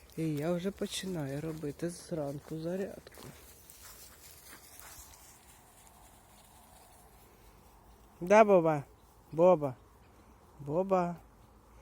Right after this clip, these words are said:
Та ну тебе, да? Пиши.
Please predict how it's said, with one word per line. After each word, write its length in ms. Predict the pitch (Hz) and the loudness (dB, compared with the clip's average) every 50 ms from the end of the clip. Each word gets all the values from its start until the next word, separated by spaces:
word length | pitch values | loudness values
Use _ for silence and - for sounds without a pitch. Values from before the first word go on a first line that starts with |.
| - - - - - - - - - - - | -20 -20 -20 -20 -20 -20 -20 -20 -20 -18 -10
Та 140 | - 233 | -8 -8
ну 180 | 247 269 285 269 - | -6 -6 -8 -10 -10
тебе, 300 | - 156 135 127 127 135 | -10 -10 -8 -6 -6 -6
да? 140 | 151 185 180 - - - - - - - - - - - - - - - - - - - - - - - - - - | -6 -6 -8 -12 -18 -20 -20 -20 -20 -20 -20 -20 -20 -20 -20 -20 -20 -20 -20 -20 -20 -20 -20 -20 -20 -20 -20 -18 -10
Пиши. 500 | - 220 196 - - - 226 220 185 156 | -8 -8 -8 -8 -8 -6 -6 -6 -6 -6